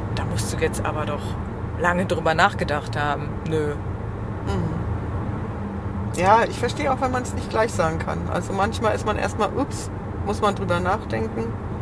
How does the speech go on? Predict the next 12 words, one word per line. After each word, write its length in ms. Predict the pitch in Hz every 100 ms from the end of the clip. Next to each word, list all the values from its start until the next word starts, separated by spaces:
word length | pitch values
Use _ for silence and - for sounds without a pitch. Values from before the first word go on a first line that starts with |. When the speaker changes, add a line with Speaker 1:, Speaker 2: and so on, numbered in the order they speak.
| - - - - - - - - 185
Speaker 2:
Manchmal 360 | 190 202 180
sieht 180 | 208 202
man 120 | 220
ja 140 | 208 -
auch 120 | 196
Sachen 400 | - 190 196 190
anders. 500 | 196 196 196 196 - - - - - - - - - - - -
Aber 240 | - 208 196
wie 80 | 208
gesagt, 520 | 208 185 175 - - - - - - -
eben 220 | 208 190 180
dieses 520 | 190 180 180 -